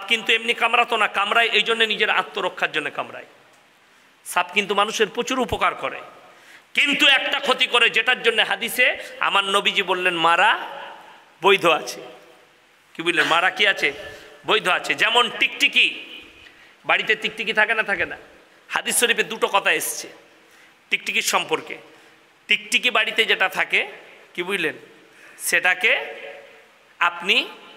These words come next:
মেরে দিবেন, অসুবিধা নাই। কি বুঝলেন? গিরগিটিটাকে মারবেন, টিকটিকিটা বাড়িতে থাকলে আপনার অসুবিধা নেই।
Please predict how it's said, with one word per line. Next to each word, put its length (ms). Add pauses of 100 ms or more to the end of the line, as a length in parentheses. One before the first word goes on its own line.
(680)
মেরে 320
দিবেন, 300
অসুবিধা 560
নাই। 180 (1080)
কি 80
বুঝলেন? 280 (600)
গিরগিটিটাকে 580
মারবেন, 460
টিকটিকিটা 540
বাড়িতে 360
থাকলে 400 (360)
আপনার 340
অসুবিধা 560
নেই। 160